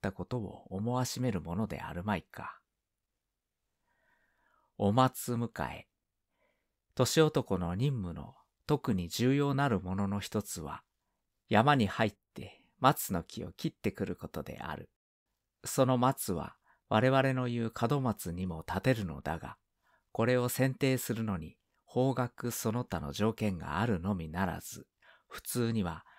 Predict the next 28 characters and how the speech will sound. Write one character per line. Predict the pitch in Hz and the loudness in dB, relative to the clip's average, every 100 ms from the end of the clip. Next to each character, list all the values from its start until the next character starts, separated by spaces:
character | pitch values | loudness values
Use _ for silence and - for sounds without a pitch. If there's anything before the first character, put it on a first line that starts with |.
| _ - | _ -2
こ | 110 | 0
れ | 110 | 2
を | 107 107 - - | 0 -4 -12 -6
お | 120 | 0
松 | 151 156 - | 2 0 -2
様 | 92 87 | -2 0
と | - | -2
言 | 73 | -4
っ | 76 _ - | -8 _ -12
て、 | 69 - _ _ _ | -12 -14 _ _ _
立 | 113 113 | -2 2
て | 156 | 2
ぬ | 131 92 | 2 0
前 | 98 107 82 | 2 0 0
に | 92 - - | -8 -8 0
約 | 117 - 87 | 2 2 -6
一 | 87 - - | -8 -10 -10
昼 | - 127 95 | -4 0 -2
夜、 | 78 - _ _ _ - | -4 -12 _ _ _ -8
清 | - 139 147 | 0 4 4
い | |
場 | 95 90 | 2 0
所 | 95 | 0
に | 90 85 | -2 0
安 | 233 214 | 2 0
置 | - | -4
し | - - | -10 -10
て、 | - - | -12 -14